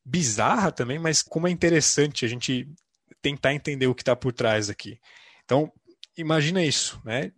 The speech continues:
Ezequiel tá, então, olhando pra esse vale, pra essa região cheia de ossos que ele destaca aqui no, no versículo dois, que estão completamente secos. Na N V I fala muito secos, né? Ou seja, já estão mortos há muito tempo,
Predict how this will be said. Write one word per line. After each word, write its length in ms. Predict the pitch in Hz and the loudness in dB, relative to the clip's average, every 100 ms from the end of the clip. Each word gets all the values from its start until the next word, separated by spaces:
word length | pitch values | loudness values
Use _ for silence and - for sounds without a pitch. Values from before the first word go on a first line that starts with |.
| _ - | _ -12
Ezequiel 640 | 139 123 135 - 135 151 - _ - | -6 -2 -2 2 4 4 0 _ -2
tá, 220 | 135 165 | 0 0
então, 440 | 160 139 156 151 - | 0 -2 -2 -4 -2
olhando 520 | 143 135 127 151 147 | 2 4 4 0 0
pra 140 | 123 | -2
esse 220 | 117 - | 0 -2
vale, 480 | 98 98 117 151 110 - _ _ | -4 0 2 2 -2 -8 _ _
pra 120 | - | -6
essa 160 | 110 123 | -4 -4
região 360 | 117 107 123 | -4 -2 -4
cheia 560 | 139 - - 147 180 175 - _ - - | -2 -2 2 2 4 2 0 _ -20 -8
de 160 | 120 | 2
ossos 360 | 123 151 - 151 | 6 6 2 -2
que 120 | 156 | -2
ele 60 | 151 | -2
destaca 560 | 143 - 123 143 - | 0 0 2 0 0
aqui 240 | 123 - 127 | -6 -6 -8
no, 260 | 123 113 | -8 -10
no 160 | 110 113 | -12 -6
versículo 460 | 113 110 127 120 113 | -4 -2 -4 -6 -2
dois, 300 | 120 127 - - - - | 0 0 -2 -12 -20 -10
que 100 | 123 | -4
estão 260 | - 156 160 - | 0 0 0 2
completamente 1000 | 170 202 208 175 165 - 143 135 143 - | 4 4 2 4 4 4 0 0 -6 -4
secos. 760 | - - 113 - - - - - - - | -2 0 -2 -4 -12 -10 -10 -14 -20 -14
Na 120 | 110 | -6
N 120 | 117 117 | -2 -2
V 260 | 107 117 | 0 2
I 40 | 139 | 2
fala 300 | - 131 123 | 4 4 2
muito 420 | 123 156 170 - | 0 0 0 -2
secos, 480 | - 113 104 - 104 | -4 -4 -6 -12 -8
né? 180 | 110 - - - - | -8 -10 -16 -18 -10
Ou 120 | - | -2
seja, 520 | 156 - 143 113 98 120 | 0 4 4 2 -2 -4
já 320 | 143 135 147 - _ | -6 0 0 0 _
estão 220 | - 165 | 2 2
mortos 480 | 156 139 156 175 160 | 4 4 4 4 2
há 60 | 165 | 2
muito 400 | 151 160 214 - | 2 2 2 2
tempo, 380 | 135 127 - | 0 -2 -6